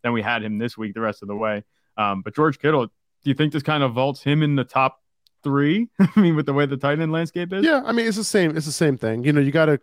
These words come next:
Speaker 2: chalk it up to the matchup as well. This is one of the best matchups for tight ends, you know. So, you know, I kinda chalk it up to that as well. Uh,
Speaker 1: Yeah.
Speaker 2: Brandon Ayuk also had a very tough matchup on the outside. We talked about that coming into the game, and that's what happened. You know, we, we did bet the under on his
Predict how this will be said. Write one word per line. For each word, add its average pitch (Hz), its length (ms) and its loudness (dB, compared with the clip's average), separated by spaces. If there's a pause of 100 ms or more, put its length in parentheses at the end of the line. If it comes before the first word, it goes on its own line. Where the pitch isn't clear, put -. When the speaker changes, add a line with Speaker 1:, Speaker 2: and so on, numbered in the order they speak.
Speaker 2:
chalk 143 220 0
it 147 60 4
up 131 120 2
to 143 60 0
the 127 80 2
matchup 117 360 0
as 107 120 -4
well. 113 160 2
This 127 120 -2
is 143 60 -4
one 135 120 2
of 127 60 0
the 120 60 -2
best 120 220 0
matchups 113 440 -2
for 127 180 2
tight 117 240 -2
ends, 113 340 -4 (340)
you 135 140 2
know. 117 300 2
So, 165 240 2
you 220 140 2
know, 139 220 2
I 143 80 -4
kinda 160 200 2
chalk 143 240 -2
it 143 60 0
up 127 80 -4
to - 80 -4
that 127 200 2
as 110 180 -4
well. 101 320 -2 (440)
Uh, 127 260 2
Speaker 1:
Yeah. 107 60 0
Speaker 2:
Brandon 139 260 0
Ayuk 156 280 2 (100)
also 143 260 0
had 143 100 0
a 123 100 0
very 127 340 0
tough 147 220 -2
matchup 139 400 -2
on 123 160 -4
the 123 80 -2
outside. 123 340 -2
We 110 80 -6
talked 131 240 -2
about 120 200 -4
that 98 140 -8
coming 117 220 -6
into 117 160 -6
the 110 80 -6
game, 135 220 -2 (240)
and 104 200 -6
that's 107 200 -8
what 123 80 -4
happened. 143 360 -4
You 117 100 -8
know, 113 140 -4
we, - 140 -4
we 131 80 -4
did 135 240 -2
bet 135 160 0
the 127 80 2
under 135 320 2
on 120 160 0
his 117 200 -4